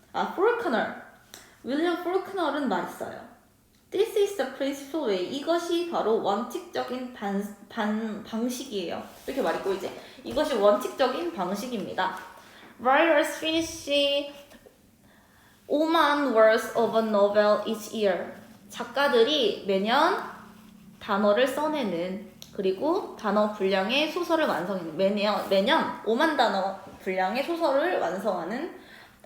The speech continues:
원칙적인 방식이고요. During National Novel Writing Month, 전국 소설 쓰기의 달이라는 게 있나 봐요.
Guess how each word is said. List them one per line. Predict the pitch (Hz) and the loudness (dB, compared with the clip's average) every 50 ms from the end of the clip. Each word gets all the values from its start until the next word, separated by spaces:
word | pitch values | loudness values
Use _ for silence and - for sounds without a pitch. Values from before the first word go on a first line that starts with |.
| - - | -12 -2
원칙적인 | - 185 196 196 196 - - - 196 175 185 233 285 285 | 2 4 4 4 2 -2 -4 -2 0 0 0 0 -4 -4
방식이고요. | - 190 170 175 190 190 240 226 214 190 - 160 117 92 - 202 - - - - - _ _ - - _ _ _ _ _ _ _ _ _ _ _ _ _ _ _ - - - _ _ _ _ _ _ _ _ - - - - | -6 -6 -6 -6 -6 -6 -8 -8 -8 -6 -4 -4 -4 -4 -4 -6 -10 -14 -20 -20 -20 _ _ -20 -20 _ _ _ _ _ _ _ _ _ _ _ _ _ _ _ -20 -20 -20 _ _ _ _ _ _ _ _ -20 -20 -16 -8
During | - 196 196 214 262 294 330 330 269 | -6 -4 0 0 0 0 0 0 -2
National | - 190 - 208 180 190 190 190 | -2 -4 -2 -4 -2 0 0 0
Novel | 185 175 175 170 180 214 247 247 226 | 0 0 0 2 4 4 4 4 2
Writing | 196 175 180 185 - 208 208 214 196 190 | 2 0 0 0 0 0 -2 -2 -4 -4
Month, | 185 196 190 170 - - - - - - - - _ _ _ _ _ _ | -4 -4 -4 -4 -6 -10 -16 -18 -20 -20 -20 -20 _ _ _ _ _ _
전국 | - - 214 202 220 233 233 - 311 392 392 - - - - - | -6 0 0 2 2 0 0 0 0 0 0 -2 -6 -16 -20 -20
소설 | - - - 349 330 349 359 359 | -18 -12 -8 -6 -2 -2 -2 -2
쓰기의 | 370 - - 208 196 - 170 175 170 220 311 392 415 - | -2 -2 -4 -4 -4 -4 -4 -2 0 2 2 0 0 -4
달이라는 | - - - 180 220 226 220 202 190 190 190 185 190 | -8 -8 -4 -2 -2 0 0 2 0 0 0 -2 -4
게 | 233 | -4
있나 | 196 - - - - | -6 -6 -6 -10 -10
봐요. | - - | -10 -12